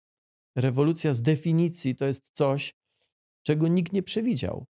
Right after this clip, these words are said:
Bo jeżeli przewidujemy, to to przestaje być rewolucja, to to staje się ewolucją. Nie rozumiem, dlaczego,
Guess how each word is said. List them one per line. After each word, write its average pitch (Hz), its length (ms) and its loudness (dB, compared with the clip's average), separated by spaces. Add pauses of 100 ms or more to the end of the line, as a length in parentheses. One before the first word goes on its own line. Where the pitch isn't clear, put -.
(680)
Bo 127 120 0
jeżeli 160 300 2
przewidujemy, 160 800 2
to 170 120 -4
to 170 120 -4
przestaje 180 460 -2
być 175 160 -2
rewolucja, 170 560 0
to 127 120 -10
to 135 120 -4
staje 135 340 -2
się 147 260 -4 (340)
ewolucją. 135 680 -2 (1080)
Nie 143 160 2
rozumiem, 165 440 4
dlaczego, 143 680 2